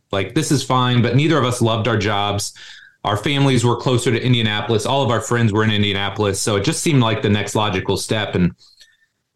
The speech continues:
so I got offered a job in-home one-on-one, but, like, there was a lot of stuff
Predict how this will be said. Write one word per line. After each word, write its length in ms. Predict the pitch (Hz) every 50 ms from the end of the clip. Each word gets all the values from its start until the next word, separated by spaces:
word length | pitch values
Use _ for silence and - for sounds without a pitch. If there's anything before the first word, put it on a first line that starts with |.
| _ _ _ _ -
so 400 | - 143 131 117 - - - - _ _ -
I 80 | 135
got 200 | 123 151 165 170
offered 260 | 160 147 147 - 160 156
a 60 | 147
job 460 | 123 131 123 123 127 127 127 120 123 - _
in-home 400 | 139 147 147 143 147 151 143 135
one-on-one, 540 | 131 127 143 147 135 120 110 110 117 123 110
but, 160 | 120 113 -
like, 240 | 135 135 - - 127 - _ _ _ _ _ _ _ _ _ _
there 100 | - 180
was 120 | 175 170 175
a 40 | 165
lot 240 | 156 175 202 208
of 80 | 160 120
stuff 500 | - - - 139 113 95 - - -